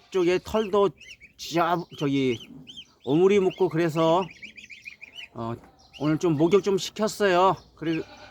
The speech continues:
그런데도, 어, 위에 털들은 지금 오물이 많이 묻었는데 강제로 이렇게 그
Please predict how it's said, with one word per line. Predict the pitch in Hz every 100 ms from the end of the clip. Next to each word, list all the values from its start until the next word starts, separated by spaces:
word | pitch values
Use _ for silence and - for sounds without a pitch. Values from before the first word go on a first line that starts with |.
| - -
그런데도, | 185 202 196 180 208 160 - - - -
어, | 131 135 131 123 131
위에 | 190 220
털들은 | - 240 226 226 202 208 180 139 -
지금 | 160 160 165 196 160 - - - - - - -
오물이 | 117 160 202 196
많이 | 151 160 175
묻었는데 | 139 185 196 180 170 180 160 - _ _ - - - - - - - - - - - - - - - 605 - - - - - - - - - - - 131
강제로 | - 165 208 226
이렇게 | 208 190 160
그 | 160 147 135 131 117